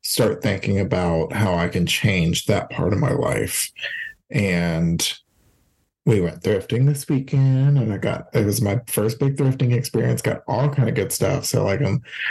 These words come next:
definitely big on thrifting now. Um, but I feel like there are some things where you kinda have to make exceptions, you know, and if you're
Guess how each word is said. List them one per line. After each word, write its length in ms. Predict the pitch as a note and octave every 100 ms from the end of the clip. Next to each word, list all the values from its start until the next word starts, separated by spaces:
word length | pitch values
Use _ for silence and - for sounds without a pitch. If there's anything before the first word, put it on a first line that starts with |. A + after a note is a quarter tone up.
| - _ -
definitely 320 | C3 D3 D3 C3+
big 60 | B2
on 120 | A2
thrifting 380 | A2 A2 G#2+ G2
now. 400 | E2+ C#2+ F#2 G#2 B2+ -
Um, 640 | G#2+ F#2+ F2 D#2 E2 G2+ _ _ _ - -
but 580 | E3 E3 A2+ G#2+ G#2+ - _ - - - _ _ _ _ A2+
I 80 |
feel 160 | A#2 C3+
like 120 | B2
there 120 | A#2+
are 160 | G#2+ A2
some 220 | - A#2
things 920 | A2 F#2+ F2 E2 F2+ G#2+ - - - _ _ _ _ _ _ _ _ _ _ -
where 260 | B2+ B2+ C3
you 80 | C3
kinda 160 | D3
have 120 | D3
to 60 | D3
make 200 | D3 C#3+
exceptions, 640 | C#3 - A2+ - - -
you 200 | C#4+ A#2
know, 320 | A2 F#2+ F#2+ G#2+
and 160 | G2
if 100 |
you're 80 | G#2+